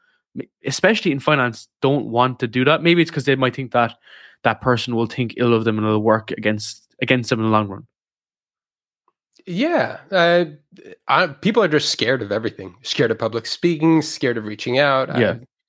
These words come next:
Speaker 2: I, I don't get it 'cause this, this, I love this kind of stuff. Like,
Speaker 1: Yeah.
Speaker 2: th-, there's this famous saying,
Speaker 1: Same, man.
Speaker 2: people, like, more people are scared of public speaking than of death.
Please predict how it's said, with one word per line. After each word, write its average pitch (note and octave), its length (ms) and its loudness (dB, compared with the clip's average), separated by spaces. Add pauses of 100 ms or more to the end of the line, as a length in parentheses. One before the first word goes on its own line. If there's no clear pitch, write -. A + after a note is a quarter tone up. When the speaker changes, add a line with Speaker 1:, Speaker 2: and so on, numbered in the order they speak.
(420)
Speaker 2:
I, D3+ 60 2
I - 20 2
don't D3 140 2
get A2+ 160 2
it - 200 -4
'cause G#2 380 -4
this, B2+ 180 -6
this, D3 220 0
I C#3 40 2
love A#2 260 0
this G#2+ 100 -4
kind G#2 160 -2
of F#2+ 60 -8
stuff. G2 200 -4 (460)
Like, D3 340 -2
Speaker 1:
Yeah. B2+ 220 0
Speaker 2:
th-, G3 180 -2
there's F3+ 160 4
this F#3 160 2
famous G3 320 2
saying, F3+ 220 4
Speaker 1:
Same, B2+ 160 2
man. A#2 80 -2
Speaker 2:
people, D3+ 420 0
like, C#3 280 0
more D#3+ 180 4
people E3 280 -2
are C3+ 80 -2
scared C3 320 -4
of B2 80 -10
public B2 240 -6
speaking G#2+ 420 -10
than G#2 120 -4
of G2+ 120 -10
death. G#2 240 -4